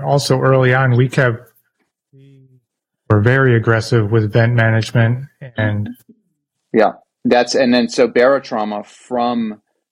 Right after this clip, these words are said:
Speaker 2: vent management of these patients with, um, covid pneumonia, which causes a lot of lung scarring and makes the lungs really, really fragile,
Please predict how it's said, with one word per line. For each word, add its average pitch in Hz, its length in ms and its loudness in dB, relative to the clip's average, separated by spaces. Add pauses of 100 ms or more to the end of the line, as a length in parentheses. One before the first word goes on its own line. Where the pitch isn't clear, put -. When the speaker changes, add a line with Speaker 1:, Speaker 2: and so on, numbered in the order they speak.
(140)
Speaker 2:
vent 104 320 -8
management 101 800 -10 (100)
of 104 260 -2
these 104 260 -6
patients 104 760 -10
with, 101 380 -4 (200)
um, 104 260 -6
covid 98 380 -2
pneumonia, 98 520 -4
which 95 280 -6
causes 95 680 -4
a 104 80 -4
lot 98 240 0
of 92 100 -2
lung 95 260 -6
scarring 95 360 -4
and 92 100 -2
makes 98 200 -4
the 98 80 0
lungs 95 340 -4
really, 104 360 2
really 92 280 -2
fragile, 95 640 -4